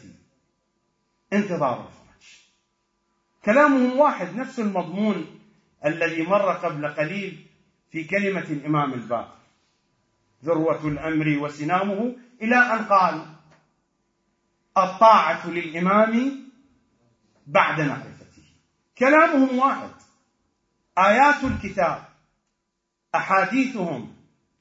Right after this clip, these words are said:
زياراتهم، أدعيتهم نسيج مستوسق ومتناسق، يشد بعضه بعضا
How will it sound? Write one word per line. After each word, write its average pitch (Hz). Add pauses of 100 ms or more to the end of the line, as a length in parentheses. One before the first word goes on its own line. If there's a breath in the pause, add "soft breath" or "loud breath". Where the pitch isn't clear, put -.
(280)
زياراتهم، 185 (1500)
أدعيتهم 220 (720)
نسيج 226 (420)
مستوسق 185 (1600)
ومتناسق، 160 (1040)
يشد 180 (600)
بعضه 180
بعضا 113